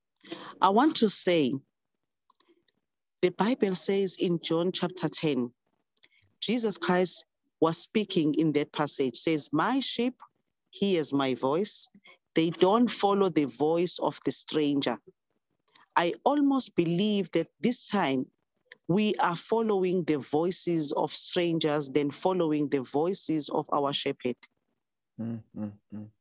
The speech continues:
Speaker 2: I hear you.
Speaker 1: This is the time where the church needs to be productive. This is a time where the church needs to produce more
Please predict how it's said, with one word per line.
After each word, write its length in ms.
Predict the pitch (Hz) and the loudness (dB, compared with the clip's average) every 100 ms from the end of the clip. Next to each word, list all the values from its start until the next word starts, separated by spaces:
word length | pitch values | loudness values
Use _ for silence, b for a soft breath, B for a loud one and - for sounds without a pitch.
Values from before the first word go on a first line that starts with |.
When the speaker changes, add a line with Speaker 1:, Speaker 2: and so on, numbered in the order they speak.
| 113 | -14
Speaker 2:
I 120 | 110 | -12
hear 240 | 107 120 110 | -8 -8 -8
you. 160 | 101 104 _ _ _ _ _ B B - | -10 -14 _ _ _ _ _ B B -2
Speaker 1:
This 340 | 214 247 240 | 0 2 0
is 220 | - 214 165 | 0 0 0
the 120 | 170 | -2
time 500 | - 196 202 196 170 | 0 0 2 2 2
where 140 | 175 | 2
the 140 | 160 147 | 0 0
church 560 | - 202 190 185 - | -2 0 0 0 0
needs 280 | 175 170 - | 0 0 -2
to 120 | - | -2
be 120 | 156 - | -2 -2
productive. 720 | - 151 143 151 - 135 117 - B B B | -2 -2 -2 -2 -4 -4 -4 -10 B B B
This 180 | 220 226 | 0 2
is 120 | 240 | 2
a 80 | 190 | 2
time 420 | 180 208 208 196 | 4 4 6 6
where 140 | 165 180 | 6 4
the 140 | 156 | 4
church 380 | 156 202 185 - | 4 2 2 0
needs 200 | 180 185 | 0 0
to 100 | - | 0
produce 600 | 156 - 151 - 180 - | -2 -2 0 0 0 0
more 600 | 151 151 160 190 190 190 | 0 0 2 2 0 0